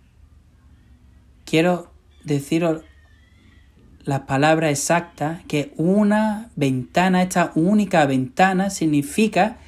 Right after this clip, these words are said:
que en el edificio de Dios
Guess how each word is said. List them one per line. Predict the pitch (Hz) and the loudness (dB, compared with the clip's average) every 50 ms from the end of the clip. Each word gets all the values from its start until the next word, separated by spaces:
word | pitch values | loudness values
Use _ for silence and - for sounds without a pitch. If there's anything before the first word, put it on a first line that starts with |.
| - - - - - _ _ | -20 -20 -20 -20 -20 _ _
que | - 160 | 0 2
en | 185 214 | 4 4
el | 214 202 | 4 4
edificio | 202 185 165 160 151 - - 175 196 220 214 - 208 190 180 | 4 4 4 2 2 2 0 2 2 2 2 2 0 0 2
de | 156 143 135 | 2 0 0
Dios | 131 147 180 220 214 190 196 196 190 - - | 2 2 2 4 4 2 0 -2 -6 -10 -16